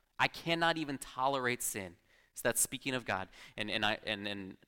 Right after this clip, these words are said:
Habakkuk is speaking as a prophet to God. Your, your two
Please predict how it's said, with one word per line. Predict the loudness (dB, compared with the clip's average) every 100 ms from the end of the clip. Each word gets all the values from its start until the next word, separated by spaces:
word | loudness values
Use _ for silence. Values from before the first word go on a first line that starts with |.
| -8
Habakkuk | -2 0 -2 -2
is | 2
speaking | 2 0 -2 0
as | 0
a | -2
prophet | 2 2 2 -4
to | 0
God. | 0 0 -14 -14
Your, | -12
your | -12 -10
two | -6 -4 -4